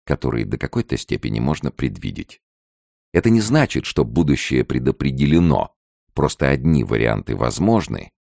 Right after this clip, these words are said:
а другие нет. Семя может прорасти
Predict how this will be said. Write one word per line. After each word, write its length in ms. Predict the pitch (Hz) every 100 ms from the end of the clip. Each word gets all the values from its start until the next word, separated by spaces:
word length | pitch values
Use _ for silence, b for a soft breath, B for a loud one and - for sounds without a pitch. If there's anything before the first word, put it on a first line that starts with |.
| -
а 120 | 67
другие 440 | 55 55 - 71 71
нет. 340 | 50 50 - _ _ _ _ _ _ -
Семя 500 | - 127 123 120 113
может 480 | 76 82 76 -
прорасти 800 | - 71 64 58 - - - -